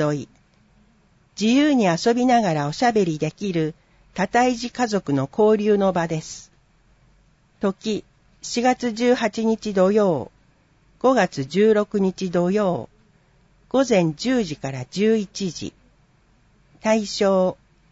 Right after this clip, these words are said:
多胎児と保護者、各先着五組。申し込み、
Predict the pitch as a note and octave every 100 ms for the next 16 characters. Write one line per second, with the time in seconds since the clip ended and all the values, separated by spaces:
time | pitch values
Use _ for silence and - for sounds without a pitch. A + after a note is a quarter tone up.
0 | _ G3+ - C4+ C4 F#3 D#3 - B2+ -
1 | E3+ A#3 - - A2 _ _ _ _ _
2 | - C#4 - E3+ G#3 A3+ - G#3+ G3+ F#3
3 | A#3+ - D#3 B2+ A2+ _ _ _ _ _
4 | _ _ _ _ _ A3 A3+ - - G3
5 | F#3 -